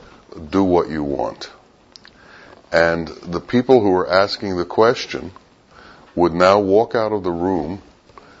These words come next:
with the opinion that they finally got confirmation of what they were thinking. And what they were thinking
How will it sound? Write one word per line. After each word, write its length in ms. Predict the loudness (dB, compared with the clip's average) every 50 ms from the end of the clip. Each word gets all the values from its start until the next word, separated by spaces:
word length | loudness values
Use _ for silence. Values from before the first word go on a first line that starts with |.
| -20 _ _ -2
with 240 | 0 0 0 2 2
the 140 | 2 2
opinion 640 | 2 2 2 2 2 2 2 0 -2 -4 -6 -8 -10 -16 _ _ _ _ _ -20 -20 -20 -20 _ _ -12
that 480 | -2 2 4 6 6 6 4 0 -4 -12
they 200 | -8 -4 -4 -4
finally 500 | -4 -2 0 2 2 2 2 0 0 0
got 300 | 2 2 2 2 2 0
confirmation 920 | -2 -2 -2 -2 -2 -4 -6 -6 -2 0 0 0 0 -2 -4 -6 -8 -8 -10 -10 -12 -14 -14 -16 -16 -16 -18 -18 -18 -18 -20 -20 -6 2
of 200 | 4 4 4 4
what 380 | 2 2 4 4 4 2 -2 -10 -16 -8 -2 2
they 100 | 2 4
were 160 | 4 2 0
thinking. 500 | 0 2 2 2 2 2 -2 -4 -6 -8 -12 -18 _ _ _ -20 -20 -20 -20 -20 _ -6 -2
And 300 | 0 0 2 0 -2 -2
what 260 | 0 2 2 4 4
they 120 | 2 0 0
were 160 | 0 -2 -2
thinking 560 | -2 -2 -2 -2 -2 -2 -2 -2 -2 -4 -6